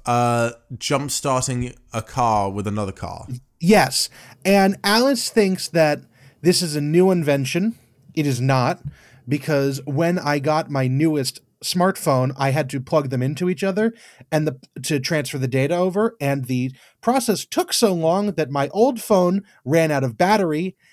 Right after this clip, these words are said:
Speaker 2: and the new phone, which I had fully charged ahead of time, actually started charging it through the U S B C charger cable. So that's a thing it does already.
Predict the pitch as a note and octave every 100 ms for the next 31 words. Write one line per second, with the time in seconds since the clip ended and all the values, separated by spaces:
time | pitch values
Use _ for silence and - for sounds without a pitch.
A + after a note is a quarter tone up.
0 | _ - E3 C3+ C#3+ C#3+ G#3 D4 - G3+
1 | F3 A#3 B3 F#3 D3+ C#3+ D#3 D3+ C3 F3+
2 | D#3 C3+ D#3 C#3+ B2+ C#3+ G3+ E3+ C3 D#3
3 | D3 D3 C#3 - _ - G3+ - G3+ E3+
4 | - F3 D#3 C3+ - F#3+ F#3 E3+ D3+ C#3+
5 | _ _ _ - - - D3+ E3 E3+ E3
6 | D3 D3 D3 C#3 C#3+ C3+ C#3 B2+ D#3+ D3+
7 | B2 A#2 G#2+ - - C3 A#3 D#3 C3+ -
8 | C4 C4+ D#3 G3+ A3+ F#3 F3+ D#3 G3+ F3+
9 | -